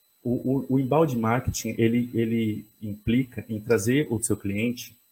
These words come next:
pra um funil e uma jornada de compra. Mas o que é uma jornada de compra? A jornada de compra é um modelo usado pra definir em que estratégia comercial, em que estágio comercial o consumidor está. Ao entender seus hábitos de consumo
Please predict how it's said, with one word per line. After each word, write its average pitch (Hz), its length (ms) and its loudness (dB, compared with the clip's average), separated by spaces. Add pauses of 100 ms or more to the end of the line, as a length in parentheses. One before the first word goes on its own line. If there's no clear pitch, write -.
(520)
pra 110 140 4
um 120 100 0
funil 110 640 0
e 104 100 -2
uma 110 160 0
jornada 110 500 -2
de - 140 -12
compra. - 400 -16
Mas 110 220 -2
o 117 60 0
que - 200 -6
é 175 80 0
uma 151 140 -2
jornada 95 320 -8
de - 100 -18
compra? - 380 -18 (840)
A - 80 -4
jornada 120 320 0
de 113 100 -2
compra 123 520 -4
é 107 60 -2
um 107 40 -2
modelo 113 340 2
usado 110 380 -2
pra 104 140 0
definir 101 600 -2 (960)
em 104 120 -4
que - 120 -2
estratégia 165 640 6
comercial, 113 760 2
em - 20 -10
que - 140 -6
estágio 147 540 4
comercial 107 560 2
o - 20 -6
consumidor 120 400 -2
está. - 340 -2 (840)
Ao 117 160 6
entender 127 360 2
seus 107 260 2
hábitos 104 380 -2
de 95 80 -4
consumo 95 640 -2